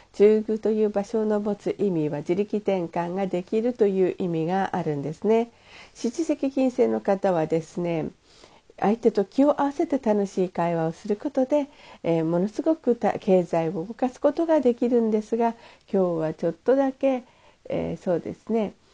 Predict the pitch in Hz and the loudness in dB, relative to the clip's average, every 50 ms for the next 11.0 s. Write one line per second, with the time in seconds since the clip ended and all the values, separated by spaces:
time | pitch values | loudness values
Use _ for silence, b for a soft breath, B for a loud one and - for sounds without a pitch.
0 | b b b b b b b b _ - - - - - - - 339 330 - - | b b b b b b b b _ -18 -10 -8 -8 -8 -2 0 0 0 2 0
1 | 392 381 339 269 233 202 196 - - 196 180 175 170 165 165 165 165 165 160 - | 2 2 4 4 4 2 0 0 0 2 2 4 4 2 2 0 0 -2 0 0
2 | 160 156 - 220 220 226 226 233 - 277 254 254 247 254 - 262 254 - - 247 | 0 2 4 4 4 4 4 2 2 0 2 2 2 2 2 2 0 2 0 0
3 | 240 233 233 233 - 277 254 240 220 - - 180 165 165 170 165 - 170 165 156 | 2 2 2 2 2 2 2 2 0 -2 -2 -2 0 0 -2 -2 -2 -2 -2 -2
4 | 156 - 180 170 175 175 170 170 - 175 - - 160 151 147 147 147 156 - - | 0 0 0 2 2 0 -2 -4 -6 -8 -6 -4 -2 -2 0 0 0 -2 -2 -2
5 | - 165 151 151 156 - - 240 254 247 226 - 139 156 - - - 131 B B | -2 -2 -2 -2 -2 0 2 4 4 4 2 -2 -6 -8 -6 -8 -8 -8 B B
6 | B B B B - - 254 277 285 277 277 277 277 269 254 - - 226 220 - | B B B B 2 4 6 6 6 4 2 2 0 -2 -2 -2 -2 -4 -2 -2
7 | 254 247 - - 233 220 226 - - 226 220 214 214 - 214 208 - 214 220 220 | -4 -2 0 0 0 2 0 0 0 0 0 0 0 -4 -4 -4 -4 0 0 0
8 | 214 214 180 180 - 196 190 185 196 185 190 196 - - b b b b b b | 0 0 -2 -2 0 0 0 2 0 0 -2 -2 -4 -8 b b b b b b
9 | b - 214 208 208 214 214 208 208 208 208 202 208 202 233 196 196 190 185 180 | b 2 2 4 4 4 2 2 0 0 0 -2 -2 0 2 2 2 2 2 0
10 | 180 180 - _ - 220 220 220 214 214 214 214 - - _ - 269 226 - | -2 -4 -8 _ -2 0 0 2 0 -2 -2 -4 -6 -4 _ -2 0 0 -2